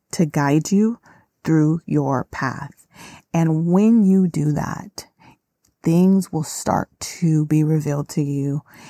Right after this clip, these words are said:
and you will start to become the person you were put on this earth to become. And you just have to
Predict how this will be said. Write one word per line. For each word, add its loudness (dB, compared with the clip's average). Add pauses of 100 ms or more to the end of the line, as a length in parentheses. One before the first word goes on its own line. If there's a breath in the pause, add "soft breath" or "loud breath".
(240 loud breath)
and 0
you 2
will -4
start -2
to -2
become -2
the -6
person -4
you 0
were -4
put -6
on -4
this -4
earth -6
to -8
become. -4 (600 loud breath)
And 0
you 0
just 0
have -6
to -2